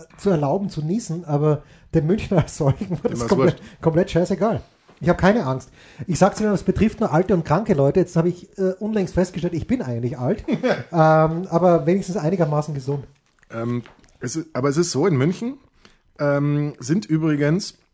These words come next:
Speaker 2: Handdesinfektionsmittel ausverkauft. Wenn du dann mal guckst im Internet, ich habe mir den Spaß gemacht, natürlich habe ich's mir gemacht.
Speaker 1: Nein, natürlich.
Speaker 2: Du findest es nirgends. Ist bei Amazon ausverkauft, das heißt beim bösen Amazon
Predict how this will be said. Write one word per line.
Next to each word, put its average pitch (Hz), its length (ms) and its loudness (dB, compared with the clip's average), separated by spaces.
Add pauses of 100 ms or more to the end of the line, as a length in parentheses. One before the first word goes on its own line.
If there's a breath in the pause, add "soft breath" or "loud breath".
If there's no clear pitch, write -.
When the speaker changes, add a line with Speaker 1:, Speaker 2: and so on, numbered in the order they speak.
(720)
Speaker 2:
Handdesinfektionsmittel 156 1080 -2
ausverkauft. - 640 -12 (440 soft breath)
Wenn 170 200 -2
du 214 100 2
dann 147 140 6
mal 131 100 4
guckst - 280 -4
im 117 80 -6
Internet, 135 480 -2 (180)
ich 131 140 -8
habe 117 100 -8
mir 127 80 -4
den 107 80 -6
Spaß 95 320 -8
gemacht, 127 240 -6
natürlich 113 320 2
habe 104 80 0
ich's 104 100 -12
mir 156 140 -4
gemacht. 151 80 0
Speaker 1:
Nein, 135 260 0 (120)
natürlich. 151 360 -4
Speaker 2:
Du 127 160 -6
findest 185 360 0
es 147 100 -2
nirgends. 196 260 2
Ist 123 160 -12
bei 156 140 2
Amazon 170 420 4
ausverkauft, 147 520 -2
das 139 100 0
heißt - 80 -10
beim 123 240 -2
bösen 160 280 -2
Amazon 143 440 -2